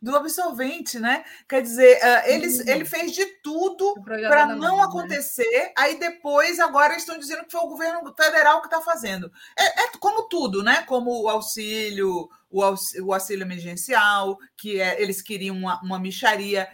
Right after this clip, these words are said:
Speaker 1: e o, e o, a oposição conseguiu aumentar e eles capitalizaram em cima, agora é com absorvente, é com a transposição do Rio São Francisco. É, a máquina de publicidade do Bolsonaro,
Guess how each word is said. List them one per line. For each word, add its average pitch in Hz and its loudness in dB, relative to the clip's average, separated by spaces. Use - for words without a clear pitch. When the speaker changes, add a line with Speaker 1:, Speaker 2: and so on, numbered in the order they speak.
Speaker 1:
e 180 -6
o, 196 -2
e 190 -6
o, 180 -4
a 180 0
oposição 190 -4
conseguiu 185 -10
aumentar 185 -2
e 185 -4
eles 185 -4
capitalizaram 175 -4
em 208 -10
cima, 208 -8
agora 185 -2
é 180 -4
com 180 -12
absorvente, 208 -6
é - -6
com 185 -10
a 180 -4
transposição 180 -12
do 165 -14
Rio 165 -14
São 175 -14
Francisco. 202 -6
É, 185 2
a 202 6
máquina 277 2
de 196 -8
publicidade 233 0
do 220 -4
Bolsonaro, 220 0